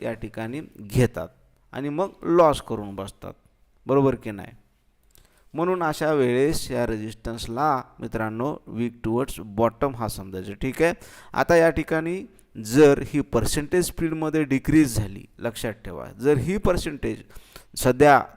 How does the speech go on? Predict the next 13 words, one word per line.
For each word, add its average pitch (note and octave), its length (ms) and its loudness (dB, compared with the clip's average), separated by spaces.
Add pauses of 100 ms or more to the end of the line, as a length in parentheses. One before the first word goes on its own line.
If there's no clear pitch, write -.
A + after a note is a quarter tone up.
चोवीस C3 280 -2
हजार C3 300 0
आठशेवर G#2+ 680 0
कॉल A#2+ 200 0
साईडची A#2 440 -8
जी E3 140 -6
काही D#3 180 -2
पर्सेंटेज A#2 560 -2
आपणाला A2+ 400 -2
एक्क्याण्णव C#3+ 420 -2
टक्के B2 300 -4
दिसत G#2+ 400 -4
आहे, - 360 -12